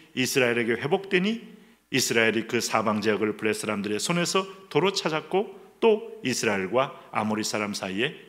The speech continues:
평화가 있었더라. 여기서 우리가 한 가지 이 기억을 해야 합니다.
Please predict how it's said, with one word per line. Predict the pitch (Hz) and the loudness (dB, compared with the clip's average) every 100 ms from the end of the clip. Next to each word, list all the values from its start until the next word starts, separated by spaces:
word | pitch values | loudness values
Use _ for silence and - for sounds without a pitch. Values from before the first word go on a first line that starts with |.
| - | -8
평화가 | 190 170 170 208 233 - | -4 -2 -2 -4 -10 -12
있었더라. | 127 - 101 - 90 90 87 90 - _ _ _ _ _ _ _ _ _ - - - - - _ _ | -8 -6 -6 -10 -14 -14 -16 -18 -20 _ _ _ _ _ _ _ _ _ -20 -20 -18 -18 -20 _ _
여기서 | 160 185 220 | 2 2 0
우리가 | 196 196 | 2 0
한 | 202 202 | 0 0
가지 | 196 202 | 2 0
이 | 175 151 - 151 143 135 | -2 -4 -4 -2 -2 -4
기억을 | - 143 131 120 | 2 2 4 2
해야 | 113 101 | 0 -2
합니다. | 87 95 87 87 | -4 -10 -12 -18